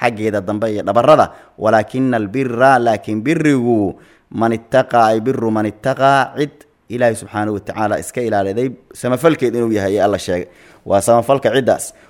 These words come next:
Waatul buyuuta, guryahana uga imaada, min abwaabihaa, albaabada loogu talagalay guryaha in laga soo gala, ka gala.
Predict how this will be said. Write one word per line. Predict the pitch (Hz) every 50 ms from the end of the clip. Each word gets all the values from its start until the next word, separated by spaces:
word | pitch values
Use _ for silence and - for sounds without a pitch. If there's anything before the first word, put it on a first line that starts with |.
| _ -
Waatul | - 151 190 185 156 - 165 160
buyuuta, | 151 160 175 165 160 -
guryahana | 139 127 147 170 160 147 135 135 135
uga | 92 147 151 147 139 131 123
imaada, | 120 135 147 160 165 151 143
min | 135 135 131 -
abwaabihaa, | 92 117 113 120 139 147 139 131 123 120 117 110
albaabada | 90 107 107 113 117 120 135 160 156 147 113
loogu | 107 113 120 123 139 143
talagalay | 135 - 123 120 113 110 110 107
guryaha | 101 110 113 123 110 87
in | 101
laga | 104 98 101
soo | - 113 104 95
gala, | 104 98 98
ka | - 147 160
gala. | 151 135 107 98